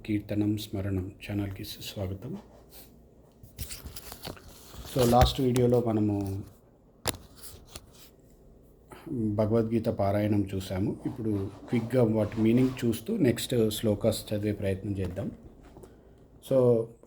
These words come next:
ఫస్ట్ చాప్టర్ చూసుకున్నట్టయితే up to, ఆ, ఫస్ట్ to ట్వంటీ శ్లోకాస్ వరకు, ఆ, ధృతరాష్ట్రుడు సంజయన-, సంజయని అడిగినప్పుడు,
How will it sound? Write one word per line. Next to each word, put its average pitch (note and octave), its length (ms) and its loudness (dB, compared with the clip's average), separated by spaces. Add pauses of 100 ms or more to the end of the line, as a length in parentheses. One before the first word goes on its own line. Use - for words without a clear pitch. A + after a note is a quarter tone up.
(100)
ఫస్ట్ - 360 0
చాప్టర్ C3 420 4
చూసుకున్నట్టయితే A#2+ 840 0
up - 260 -4
to, A2 260 2 (220)
ఆ, G#2+ 440 -2
ఫస్ట్ - 420 -6
to B2+ 260 0
ట్వంటీ A#2+ 480 4
శ్లోకాస్ A2 540 0 (300)
వరకు, G#2 340 -4 (840)
ఆ, G2+ 440 0 (1000)
ధృతరాష్ట్రుడు C3 1200 0 (840)
సంజయన-, B2+ 720 0
సంజయని B2 600 0
అడిగినప్పుడు, A2 600 -4